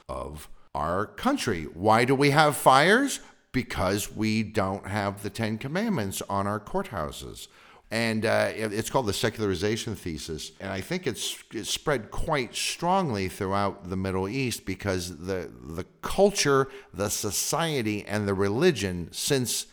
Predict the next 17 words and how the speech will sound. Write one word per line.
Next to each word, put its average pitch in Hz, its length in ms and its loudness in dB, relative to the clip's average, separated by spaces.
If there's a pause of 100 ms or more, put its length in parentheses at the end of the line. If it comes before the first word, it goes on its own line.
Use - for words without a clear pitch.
(140)
the 98 220 -2
introduction 101 640 -2
of 78 100 -4
Islam 80 520 -6 (340)
have 104 320 0
always 139 480 2
kind 107 300 -2
of 85 120 -2
been 92 320 -4
of 98 180 -2
a 87 60 -4
piece - 580 -4
in 80 240 -8
many 76 460 -8
ways. 73 640 -8 (480)
Not 135 400 6
like 80 420 -4